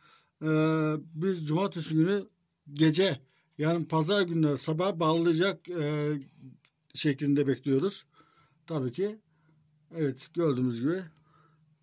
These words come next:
Arkadaşlar şu eski, e, yazıyı da göstereyim size. Şöyle bir şey. Ve gördüğünüz gibi. Evet. Bendeki yayın bugün buraya kadar. Bir dahaki yayında inşallah görüşmek üzere.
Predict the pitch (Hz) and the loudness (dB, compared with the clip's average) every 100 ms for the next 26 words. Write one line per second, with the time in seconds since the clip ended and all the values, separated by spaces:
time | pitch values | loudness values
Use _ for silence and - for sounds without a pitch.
0 | _ _ _ _ _ _ _ _ - 127 | _ _ _ _ _ _ _ _ -14 -8
1 | 139 123 151 131 - - - 170 175 160 | -8 -6 -6 -6 -10 -16 -2 2 2 0
2 | _ 180 160 - - 165 180 175 151 147 | _ -2 0 -2 -2 4 4 4 0 0
3 | 147 147 147 143 151 156 160 165 160 156 | 2 2 0 0 2 2 0 2 2 0
4 | 143 165 170 190 160 143 127 131 117 127 | 0 -4 -4 -4 -6 -4 -2 -2 -6 -10
5 | 143 139 139 135 131 - 160 196 - _ | -6 -4 -2 -4 -6 -6 -8 -8 -14 _
6 | _ - _ _ _ - 139 143 131 143 | _ -20 _ _ _ -8 -2 -2 0 -2
7 | 135 135 123 120 160 185 _ - - _ | 0 0 -2 -2 -4 -6 _ -20 -20 _
8 | _ _ _ 170 175 156 - _ _ _ | _ _ _ -4 -2 -2 -6 _ _ _
9 | _ - 180 202 190 214 202 208 214 170 | _ -2 2 2 2 2 4 4 0 -6
10 | 180 190 214 165 156 175 214 196 185 190 | -2 0 0 -2 0 4 4 4 2 0
11 | - _ _ 170 190 170 196 190 185 185 | -4 _ _ -2 0 2 2 2 2 2
12 | 170 170 170 156 165 165 165 170 185 185 | 2 0 -2 0 -2 -2 -6 -4 -2 -4